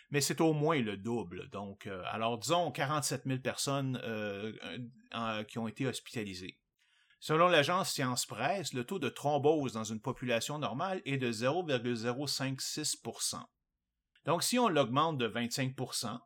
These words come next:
euh, ça nous donne zéro virgule zéro sept pour cent chez les cas sérieux de covid dix-neuf. Ça veut dire que dans les cas graves, il y a six virgule cinq thromboses de plus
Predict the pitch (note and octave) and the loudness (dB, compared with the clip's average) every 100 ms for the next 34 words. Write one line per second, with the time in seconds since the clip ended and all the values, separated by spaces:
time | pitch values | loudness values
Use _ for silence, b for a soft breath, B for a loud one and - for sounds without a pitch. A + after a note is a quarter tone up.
0 | _ _ _ A#2+ A2+ A2 G#2+ G#2+ C#3+ C#3+ | _ _ _ -8 -6 -4 -6 -2 -2 0
1 | A#2+ D3 D#3 B2 B2 D3+ D3+ A#2+ A#2 - | 2 2 0 0 0 2 2 2 0 0
2 | - - C#3 D3+ C#3 - D#3+ - B2+ - | 0 0 2 2 0 0 0 -2 -10 -6
3 | - D3 B2+ G#2 G#2 C#3+ - A2 A#2+ C3+ | -2 -2 -2 -4 -2 -2 -2 -2 0 0
4 | A2 G#2+ A#2 A2+ - G2+ G2 - - _ | -2 -2 -4 -4 -6 -6 -6 -8 -16 _
5 | _ _ _ _ - D#3+ D3 F#3 F#3 C3 | _ _ _ _ 2 4 6 4 4 4
6 | D3+ E3 C#3 C3 C#3+ A#2 G#2+ B2 E3 F3 | 4 4 4 4 2 2 2 4 6 4
7 | B2 B2+ A#2+ - A3 E3+ C#3+ B2+ B2 A#2+ | 2 0 0 0 0 0 0 0 0 0
8 | D#3 D#3+ C3+ - C#3+ C#3 D#3 E3 A#2 A2 | 0 -2 -4 -2 2 4 4 4 0 2
9 | D3+ D3 - F3+ A3+ F#3 - - | 4 4 4 6 6 6 2 -2